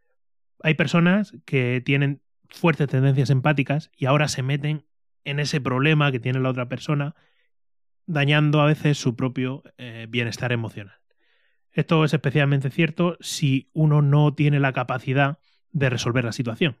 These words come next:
Entiende por lo que está pasando un compañero, pero no puede ayudarle. Sí, para evitar ese tipo de desgaste por demasiada generosidad emocional, es bueno poner algunos límites en cuanto a la implicación que vas a tener en los problemas de tus compañeros y de tus jefes.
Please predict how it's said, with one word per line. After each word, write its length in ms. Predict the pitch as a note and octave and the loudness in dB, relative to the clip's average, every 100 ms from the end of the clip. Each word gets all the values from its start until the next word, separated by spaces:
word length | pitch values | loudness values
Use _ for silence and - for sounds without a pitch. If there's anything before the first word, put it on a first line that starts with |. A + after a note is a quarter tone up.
| _ | _
Entiende 640 | C#3 B2 C#3+ C#3+ C3+ C#3 - _ _ _ | -10 -2 0 2 2 0 -6 _ _ _
por 160 | - B2+ | -2 0
lo 80 | B2+ | 0
que 60 | |
está 120 | B2+ | 0
pasando 300 | C3 B2 C3 | -2 0 0
un 60 | B2+ | 0
compañero, 400 | B2+ C#3 D3 D#3+ | -2 -2 0 0
pero 160 | C#3 A#2+ | 0 0
no 160 | A#2+ | 0
puede 160 | A#2+ A2+ | 0 -2
ayudarle. 480 | A2 G#2+ G#2+ - _ _ _ _ _ _ _ | -2 -4 -8 -12 _ _ _ _ _ _ _
Sí, 180 | - C3+ | -2 0
para 160 | C3 | 2
evitar 400 | B2+ B2+ D#3 E3 | 0 2 0 0
ese 240 | - D#3 D3+ | -4 -2 0
tipo 240 | D#3 D3+ | 0 2
de 120 | D3 | 2
desgaste 600 | C#3 C3 D#3+ - B2+ A#2 _ _ _ _ | 2 2 0 0 -6 -6 _ _ _ _
por 180 | D3 B2 | -4 -2
demasiada 600 | B2+ A#2+ - - E3 D3+ | -4 -6 -8 2 4 4
generosidad 580 | - C3+ B2 A#2 B2+ B2+ | 2 2 2 0 0 2
emocional, 540 | C#3 C3+ C#3 C#3+ D3 - _ _ _ _ _ | 2 2 2 2 -2 -6 _ _ _ _ _
es 120 | E3 | -8
bueno 340 | D3+ E3 E3 E3+ _ _ | 0 2 2 -2 _ _
poner 380 | C#3 C3 D3 D3 | -2 2 0 0
algunos 400 | C3 B2 C#3+ D3 | -4 0 2 2
límites 600 | D3 D#3 D3 C#3+ D#3 - _ _ | 4 2 2 -2 -6 -8 _ _
en 160 | B2 | -14
cuanto 340 | A2+ B2+ A#2+ A#2 | -6 -4 -2 -2
a 40 | |
la 60 | A#2+ | -2
implicación 800 | A#2 C3 A#2 A2+ - D3 D3 D3 | -2 -4 -4 -4 0 2 2 -2
que 220 | B2+ A2+ | -6 -8
vas 200 | A#2 - | -8 -8
a 60 | C3 | -6
tener 340 | B2+ C3 C3+ | -2 -2 -2
en 140 | B2+ | -6
los 120 | A2+ G#2 | -8 -10
problemas 640 | A#2 A2+ C3 A#2+ A#2+ - | -12 -8 -6 -8 -12 -14
de 120 | A#2 | -16
tus 100 | A2 | -16
compañeros 580 | - A2 G#2+ A2+ A#2 A#2 | -18 -18 -16 -12 -12 -8
y 60 | A#2+ | -8
de 80 | |
tus 140 | G#2+ A2 | -8 -14
jefes. 360 | G#2+ - _ | -18 -20 _